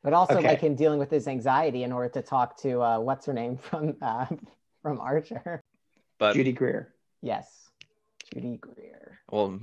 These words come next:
Speaker 3: all his anxiety, he's writing, he's adapting a book into a screenplay. He doesn't even have the self-confidence to interview the author of that book to talk about how to make it into a movie. Like, he's a real, uh,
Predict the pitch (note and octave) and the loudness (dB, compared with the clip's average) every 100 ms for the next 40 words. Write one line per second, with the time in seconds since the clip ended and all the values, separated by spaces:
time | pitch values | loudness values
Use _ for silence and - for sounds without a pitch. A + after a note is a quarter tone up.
0 | - A#2+ A#2 B2 A#2 A#2 B2 B2+ B2 A#2+ | -10 -2 2 2 2 2 2 2 0 0
1 | D3+ C#3 A#2+ B2 A#2+ A#2 - B2 - C3+ | 0 -2 -6 -4 0 0 2 2 2 0
2 | A#2+ B2 - G#2+ - A#2+ A2+ G2 G2 G2 | 0 -2 -2 -2 0 -2 -2 -2 -2 -2
3 | G#2+ G2+ F#2 G2+ - G2+ G2 G2+ - - | -2 -2 -2 -4 -2 -2 -2 -4 -6 -8
4 | G2+ G#2+ G2 E2 - G2 - G#2 F#2 F#2 | -6 -6 -4 -4 -2 -2 0 -2 0 -2
5 | - G2 - G2+ - F2+ F#2 F#2 F#2+ F#2 | -2 -6 -6 -12 -6 -6 -2 -2 -2 -2
6 | F#2 F2 F2+ G2+ - C2+ E2 F#2+ G2 G#2 | -6 -8 -6 -4 -4 -6 -6 -6 -2 0
7 | G#2 F2+ F#2 F2+ | 0 -2 -2 -4